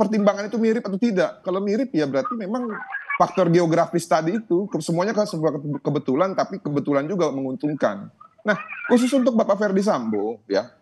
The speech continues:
saya itu memang, eh, melihat penjara seumur hidup memang jauh lebih sakit ya buat, buat, eh, terpidana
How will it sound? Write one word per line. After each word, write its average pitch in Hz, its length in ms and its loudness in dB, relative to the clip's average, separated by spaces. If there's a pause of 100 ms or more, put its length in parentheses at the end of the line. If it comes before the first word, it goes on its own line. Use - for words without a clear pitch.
(800)
saya 208 400 2
itu 208 320 -2
memang, 220 480 -4
eh, - 320 -2
melihat 185 480 2 (960)
penjara 180 320 2
seumur 185 320 0
hidup 190 240 0 (320)
memang 233 400 -4 (320)
jauh 233 260 4
lebih 160 220 2
sakit - 400 -2 (100)
ya 113 140 -2 (560)
buat, 120 320 -2
buat, 120 360 2 (220)
eh, 110 400 2
terpidana 123 800 -2